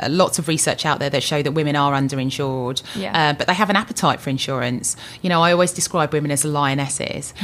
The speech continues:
Speaker 1: They want to <laughs> protect. They want to make sure their families are protected, um, their homes and all their possessions and themselves. So they have an inherent, um, desire and want and need for protection,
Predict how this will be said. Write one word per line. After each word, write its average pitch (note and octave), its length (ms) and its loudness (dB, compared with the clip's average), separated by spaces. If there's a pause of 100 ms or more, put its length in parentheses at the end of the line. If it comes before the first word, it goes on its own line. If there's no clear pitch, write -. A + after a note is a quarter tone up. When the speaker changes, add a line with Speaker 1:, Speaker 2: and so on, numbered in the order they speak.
(120)
Speaker 1:
They E3+ 100 6
want F3+ 240 2
to F#3 100 0
<laughs> - 120 -6
protect. - 600 -4
They D3+ 100 -2
want D#3+ 140 -2
to D#3 40 0
make D3 160 0
sure D#3 100 -4
their C3+ 100 2
families C#3+ 460 0
are C3 60 -6
protected, - 800 -6 (260)
um, C3+ 440 2 (320)
their E3+ 100 2
homes C#3+ 500 0
and D3+ 80 0
all C#3+ 80 0
their C#3 120 2
possessions C#3 440 -4
and C#3 80 0
themselves. C#3 460 0
So D3+ 160 2
they F3+ 140 2
have B3 160 2
an G#3+ 80 4
inherent, D3+ 680 0
um, C#3+ 360 0
desire D#3+ 520 2
and C#3 140 -2
want D3 160 -2
and C#3+ 120 -2
need D#3+ 140 2
for - 120 -10
protection, C3+ 640 -4